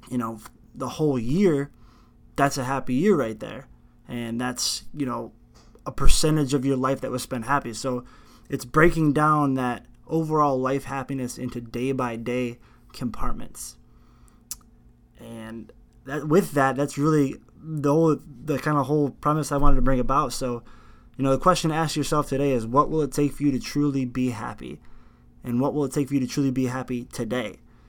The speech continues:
Making that a day-by-day thing rather than a life thought.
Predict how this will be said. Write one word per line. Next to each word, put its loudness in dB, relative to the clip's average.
Making -2
that -6
a -12
day-by-day -2
thing -10
rather -8
than -10
a -12
life -6
thought. -14